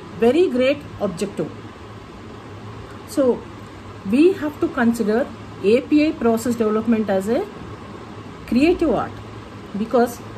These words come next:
it is in your hands, whoever is working in the bench. If you focus, you can make that medicine affordable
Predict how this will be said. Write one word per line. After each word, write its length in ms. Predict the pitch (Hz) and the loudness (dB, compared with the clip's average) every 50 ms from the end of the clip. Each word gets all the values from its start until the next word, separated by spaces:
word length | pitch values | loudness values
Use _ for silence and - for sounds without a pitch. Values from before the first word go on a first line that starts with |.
| - - | -10 -6
it 140 | - 220 214 | -4 0 4
is 140 | 302 339 294 | 4 4 6
in 160 | 277 262 247 | 4 4 4
your 220 | 254 262 262 254 233 | 4 2 2 2 0
hands, 420 | - 175 170 170 165 160 - - - - - - - - - - | 0 0 -2 -2 -4 -6 -8 -12 -12 -12 -14 -14 -14 -14 -6 2
whoever 240 | - 240 254 277 269 | 4 6 6 6 4
is 160 | 277 254 220 | 2 0 0
working 380 | 214 220 226 226 233 294 254 233 | 2 4 4 4 4 4 4 4
in 80 | 214 202 | 4 4
the 80 | 190 | 2
bench. 400 | 165 160 175 180 175 165 - - - - - - - - - - - - - - - - - - - - - - - - - - - | 2 2 0 0 0 -2 -6 -10 -14 -14 -16 -16 -16 -16 -16 -14 -14 -14 -14 -14 -14 -14 -14 -14 -14 -16 -16 -16 -16 -14 -14 -8 -2
If 260 | - 226 233 - - 240 | -2 -2 -2 0 0 2
you 160 | 277 339 349 | 4 4 4
focus, 640 | 285 - 339 302 262 - - 208 226 254 294 - - - - - - - - - - - - - | 4 4 2 2 2 2 4 4 4 4 2 0 -6 -12 -14 -16 -16 -16 -16 -16 -16 -8 -2 2
you 220 | 220 262 339 359 | 6 6 6 6
can 260 | 359 392 381 370 320 | 6 6 4 4 4
make 340 | 254 226 226 233 - - - 175 | 4 6 4 4 2 0 0 2
that 280 | 214 233 294 - - | 2 2 2 2 0
medicine 580 | 285 262 233 220 214 - 226 214 240 302 339 - - - - - - - | 2 2 2 2 2 0 0 0 2 0 -2 -4 -10 -14 -16 -16 -10 -6
affordable 760 | - 196 - - 311 339 339 277 233 190 196 202 233 311 | -4 -2 2 6 6 6 6 6 4 2 0 0 0 -2